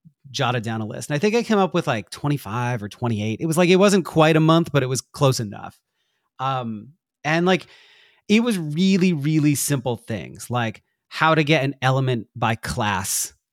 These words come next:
in the dom, you know, or how to add or remove a class from an element. Like, not, like, everything you ever wanted to know dom manipulation, like, just really short, focused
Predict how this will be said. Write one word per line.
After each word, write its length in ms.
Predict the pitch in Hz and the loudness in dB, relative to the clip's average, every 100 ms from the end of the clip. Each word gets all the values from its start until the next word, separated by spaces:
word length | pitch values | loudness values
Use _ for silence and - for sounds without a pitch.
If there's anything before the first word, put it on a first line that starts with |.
| _ _ | _ _
in 120 | 113 98 | -6 -6
the 80 | 95 | -6
dom, 380 | 73 - 95 - - | -10 -12 -16 -16 -6
you 160 | 120 | -4
know, 240 | 113 120 117 | -2 -4 -4
or 180 | 120 | -4
how 220 | 120 151 151 | 2 2 2
to 200 | 143 131 | 2 2
add 300 | 143 139 135 | 2 2 0
or 140 | 135 | -2
remove 320 | 127 131 127 | 0 0 -2
a 80 | 120 | -4
class 340 | - 123 107 | -2 0 0
from 140 | - 113 | -2 -8
an 80 | - | -6
element. 420 | 107 101 80 - | -6 -6 -8 -4
Like, 180 | 135 135 | -2 0
not, 360 | 156 165 135 | 2 2 2
like, 400 | 147 131 117 - _ _ _ _ _ _ | 2 2 0 -8 _ _ _ _ _ _
everything 460 | 240 214 208 196 190 | 2 4 4 4 4
you 120 | 180 | 4
ever 100 | 160 | 4
wanted 240 | 170 156 | 2 2
to 60 | 143 | 2
know 120 | 151 | 0
dom 280 | 131 151 151 | 2 2 2
manipulation, 680 | 131 120 110 107 120 123 123 | -2 -4 -8 -8 -10 -10 -12
like, 160 | 127 | -10
just 160 | 139 131 | -8 -8
really 440 | 123 151 147 143 | -6 -2 0 0
short, 380 | 135 131 127 120 | 0 -2 -2 -4
focused 680 | - 117 110 110 - - | -6 -6 -4 -6 -6 -8